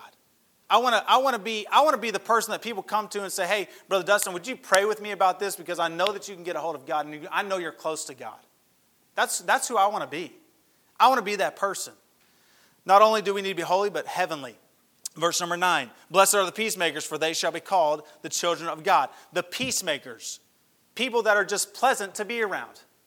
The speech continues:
Peaceable. They, w-, they will be called the children of God. God did not say calm people, but he rather,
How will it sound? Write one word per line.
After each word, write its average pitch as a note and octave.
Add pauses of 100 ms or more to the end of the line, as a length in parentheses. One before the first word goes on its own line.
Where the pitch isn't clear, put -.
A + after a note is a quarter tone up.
(1200)
Peaceable. G3 (1300)
They, G#3+
w-, B3+
they B3+
will B3
be G#3
called G3+
the G3
children G3
of D#3+
God. F#3 (400)
God G#3+
did A#3+
not A3
say A#3+
calm A3
people, F3 (880)
but G3
he G#3
rather, A#3